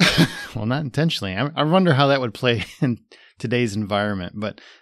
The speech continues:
that was a, that was a moment where that could easily be a very uncomfortable scene. And I think it was played beautifully 'cause it was so innocent. It came across very innocent and sweet. And it, it really, really, that's a beautiful scene, the whole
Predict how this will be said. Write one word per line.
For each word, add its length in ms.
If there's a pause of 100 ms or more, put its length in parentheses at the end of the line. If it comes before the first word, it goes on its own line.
(100)
that 260
was 160
a, 140 (140)
that 160
was 120
a 60
moment 440
where 460 (360)
that 220
could 140
easily 400
be 200
a 40
very 300
uncomfortable 720
scene. 560
And 180
I 120
think 320
it 80
was 160
played 320
beautifully 580
'cause 160
it 60
was 100
so 260
innocent. 520
It 80
came 200
across 460
very 260
innocent 440
and 100
sweet. 460 (440)
And 600
it, 140
it 280
really, 240
really, 280
that's 200
a 80 (180)
beautiful 340
scene, 220
the 80
whole 280